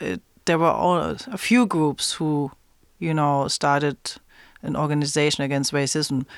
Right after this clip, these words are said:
They stopped after half a year, and I was still continuing. Some people were always, like, political statements, like Seth or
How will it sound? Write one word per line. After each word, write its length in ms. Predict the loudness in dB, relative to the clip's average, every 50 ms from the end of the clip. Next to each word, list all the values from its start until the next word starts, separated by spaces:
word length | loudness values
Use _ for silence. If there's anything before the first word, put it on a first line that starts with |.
| -20 -20 -20 -20 -20 _ _ 0
They 140 | 4 4 4
stopped 380 | 6 8 8 8 8 8 6
after 540 | 4 4 4 4 2 2 4 6 6 4 4 4
half 220 | 2 2 2 2
a 40 | -2
year, 560 | 0 2 4 6 6 6 4 4 2 0 -2 -6 -8
and 240 | -8 -6 -2 0
I 100 | 0 0
was 140 | 0 0 -2
still 220 | -2 -2 -2 -2 -2
continuing. 680 | -2 -4 -2 2 4 4 6 6 4 4 2 2 0 -2 -8 -18 -16 -16 -16 -16 -16 -18 -20 -20 _ -20 -20 -20 _ -2
Some 240 | 4 6 6 6 6
people 320 | 4 2 4 6 6 6
were 140 | 8 8 6
always, 600 | 8 8 6 6 6 6 6 4 4 2 0 -2
like, 380 | 0 2 4 2 2 0 -4 -10 -8 -2
political 600 | -2 0 4 4 2 2 0 -2 0 2 2 2
statements, 800 | 0 0 0 0 0 2 4 4 4 6 6 4 2 0 -2 -4
like 160 | -4 -4 -4
Seth 500 | -4 -4 0 0 0 0 -2 -4 -8 -6
or 280 | -4 -4 -4 -4 -6